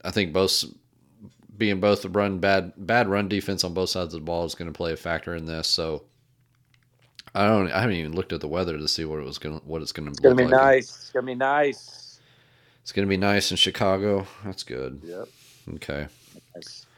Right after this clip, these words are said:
Speaker 1: Alrighty. Well, I think that'll be about it.
Speaker 2: All right, Cap. I'll let you go to bed, dude.
Speaker 1: I'm good, actually, man. I'm good.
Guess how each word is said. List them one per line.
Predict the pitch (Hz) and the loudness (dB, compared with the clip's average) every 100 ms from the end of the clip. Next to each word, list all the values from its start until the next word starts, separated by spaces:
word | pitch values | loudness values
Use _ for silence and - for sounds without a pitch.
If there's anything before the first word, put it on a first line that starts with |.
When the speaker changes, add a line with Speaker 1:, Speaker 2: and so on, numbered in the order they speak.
| _ - _ _ _ _ _ | _ -20 _ _ _ _ _
Speaker 1:
Alrighty. | 117 156 160 156 160 151 - | 2 6 8 8 4 -2 -8
Well, | 127 120 117 - _ _ _ _ _ _ _ _ _ _ _ _ _ _ - | -2 0 0 -2 _ _ _ _ _ _ _ _ _ _ _ _ _ _ -18
I | |
think | - 123 | -8 -4
that'll | 113 85 | -2 -2
be | 80 | -4
about | 76 73 69 | -6 -8 -8
it. | 85 82 - _ _ _ _ - | -8 -8 -12 _ _ _ _ -8
Speaker 2:
All | 107 | 0
right, | 139 123 | 2 2
Cap. | - 92 98 - - | 0 -2 -2 -4 -10
I'll | 107 | -6
let | 117 117 | -6 -6
you | 120 | -4
go | 117 | -2
to | |
bed, | 107 117 110 78 | -2 -2 -2 -4
dude. | 76 82 104 - - | -8 -8 -8 -16 -16
Speaker 1:
I'm | 151 | -14
good, | 131 - 165 - | -10 -8 -8 -10
actually, | - - - 92 | -12 -12 -12 -12
man. | 95 110 | -12 -12
I'm | 113 117 | -12 -10
good. | 110 113 113 | -8 -8 -12